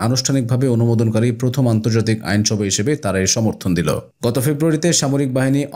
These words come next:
অং সান সুচির নেতৃত্বাধীন ন্যাশনাল লিগ ফর ডেমোক্রেসি বা এনএলডি সরকারকে ক্ষমতাচ্যুত করার পর থেকে দেশটি সংকটে পড়েছে। গণবিক্ষোভ এবং গণতন্ত্রপন্থী বিক্ষোভকারীদের বিরুদ্ধে রক্তাক্ত দমন অভিযান শুরু করেছে দখলদার জান্তা। ক্ষমতা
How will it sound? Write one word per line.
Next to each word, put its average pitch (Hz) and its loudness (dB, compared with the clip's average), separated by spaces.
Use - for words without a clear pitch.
অং 127 2
সান 139 2
সুচির 135 0
নেতৃত্বাধীন 117 0
ন্যাশনাল 110 0
লিগ 117 2
ফর 113 0
ডেমোক্রেসি 107 0
বা 107 0
এনএলডি 156 0
সরকারকে 131 0
ক্ষমতাচ্যুত 117 0
করার 104 2
পর 131 4
থেকে 101 0
দেশটি 120 0
সংকটে 127 -2
পড়েছে। 80 -2
গণবিক্ষোভ 135 0
এবং 135 2
গণতন্ত্রপন্থী 131 0
বিক্ষোভকারীদের 117 0
বিরুদ্ধে 104 0
রক্তাক্ত 110 -2
দমন 101 2
অভিযান 104 2
শুরু 98 -2
করেছে 95 -2
দখলদার 95 0
জান্তা। 98 -2
ক্ষমতা 165 2